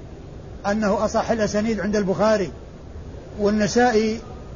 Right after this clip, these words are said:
روى الحديث عن مالك من طريقين:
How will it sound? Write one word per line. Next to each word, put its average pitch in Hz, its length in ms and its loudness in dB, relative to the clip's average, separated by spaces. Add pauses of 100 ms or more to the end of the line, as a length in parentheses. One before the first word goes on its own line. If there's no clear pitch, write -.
(1300)
روى 220 340 4
الحديث 208 380 0
عن 208 220 0
مالك 226 260 0
من 214 120 -2
طريقين: 220 500 2